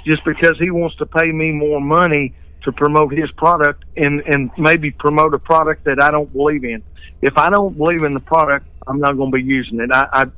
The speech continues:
I, I'm, I just feel that I've gotta have honesty in what I'm promoting it, it,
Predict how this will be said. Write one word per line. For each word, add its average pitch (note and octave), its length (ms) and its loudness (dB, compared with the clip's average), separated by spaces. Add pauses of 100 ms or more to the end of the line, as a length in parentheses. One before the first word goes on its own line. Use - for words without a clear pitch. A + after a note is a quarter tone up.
I, C3 140 2 (180)
I'm, C3+ 240 -4 (600)
I D3 100 2
just D#3+ 300 0
feel F3+ 280 2
that D#3 260 2
I've D3+ 240 2
gotta E3 280 4
have D3+ 360 -2
honesty D#3 720 -2 (480)
in D3 200 0
what D#3 200 2
I'm D3+ 200 0
promoting C#3 540 -4 (340)
it, C3+ 200 -2
it, B2+ 220 -4